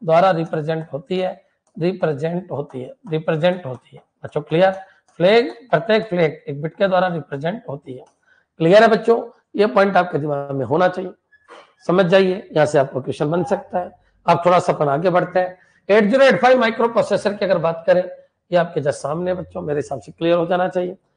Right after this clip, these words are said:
चलिए आगे बढ़ते हैं, आगे बढ़ते हैं, Next point के ऊपर चलते हैं। Flag, flag register की design देख लेते हैं, बनावट क्या है। तो बच्चों flag register एक, दो, तीन, चार, पाँच, छः, सात और ये आठ।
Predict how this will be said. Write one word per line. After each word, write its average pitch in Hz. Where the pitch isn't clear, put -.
चलिए 160
आगे 214
बढ़ते 226
हैं, 254
आगे 160
बढ़ते 175
हैं, 185
Next 175
point 190
के 180
ऊपर 175
चलते 170
हैं। -
Flag, 262
flag 240
register 214
की 214
design 160
देख -
लेते 180
हैं, 175
बनावट 170
क्या 170
है। -
तो 170
बच्चों 175
flag 180
register 170
एक, 175
दो, 175
तीन, 175
चार, 170
पाँच, 170
छः, 175
सात 175
और 156
ये 151
आठ। 131